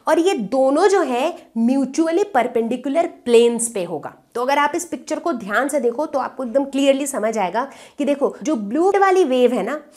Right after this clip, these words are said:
ये अगर मेरा इलेक्ट्रिक फील्ड वाला वेव है, जो रेड वाला वेव है, वो मेरा मैग्नेटिक फील्ड वाला वेव है। तो दोनों जो है बिल्कुल म्यूचुअली परपेंडिकुलर है। तो हर एक पॉइंट पे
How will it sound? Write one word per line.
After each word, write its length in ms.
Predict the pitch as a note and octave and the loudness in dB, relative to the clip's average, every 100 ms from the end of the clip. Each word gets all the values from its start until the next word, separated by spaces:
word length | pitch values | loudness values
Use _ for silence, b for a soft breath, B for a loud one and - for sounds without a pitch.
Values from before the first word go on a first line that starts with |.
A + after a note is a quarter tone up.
| B A#3 | B 0
ये 120 | E4 | 2
अगर 260 | D#4+ F4+ | 4 2
मेरा 200 | F4 F4+ | 2 2
इलेक्ट्रिक 440 | F4+ A#3+ C4 C#4+ D4 | 2 2 0 -4 -4
फील्ड 260 | D#4+ D4+ | -2 -2
वाला 240 | D4+ D4+ D4 | 0 0 0
वेव 280 | C#4+ C#4+ D#4 | -2 -2 -4
है, 240 | F4+ - b b _ - | -8 -18 b b _ -4
जो 100 | D4 | -4
रेड 340 | A3+ C#4+ F#4 | 4 4 4
वाला 200 | G4 D#4+ | 2 0
वेव 320 | B3 G3+ F#3+ | 0 0 0
है, 180 | G3+ B3 B - | -2 -6 B -4
वो 120 | D#4+ | 0
मेरा 220 | C4+ D4 | 2 0
मैग्नेटिक 640 | C#4+ G3+ D#3+ F3 E3+ C4 | -2 -4 -8 -10 -8 -8
फील्ड 260 | - A3 F#3 | -8 -8 -6
वाला 220 | D#3+ D3+ | -6 -8
वेव 220 | D3 C#3 | -10 -12
है। 60 | C3 | -14
तो 140 | - | -8
दोनों 440 | C4 F#3+ C4+ C#4+ F4 | -6 0 2 2 2
जो 120 | E4+ | 0
है 200 | D4+ G#4 | -4 -4
बिल्कुल 240 | D4 F4+ | -4 -2
म्यूचुअली 400 | D4+ B3 - B3+ | -2 -2 -2 -4
परपेंडिकुलर 680 | D4 A3 G3 F#3+ G3+ G3+ E3+ | -2 -6 -4 -6 -6 -6 -6
है। 80 | D3 | -8
तो 100 | F#3 | -12
हर 200 | - B3 | -4 -2
एक 280 | D#4+ G#4 G4+ | 0 0 -2
पॉइंट 420 | C#4+ C#4 D4+ - | 0 2 0 -2
पे 180 | - C3+ | -8 -8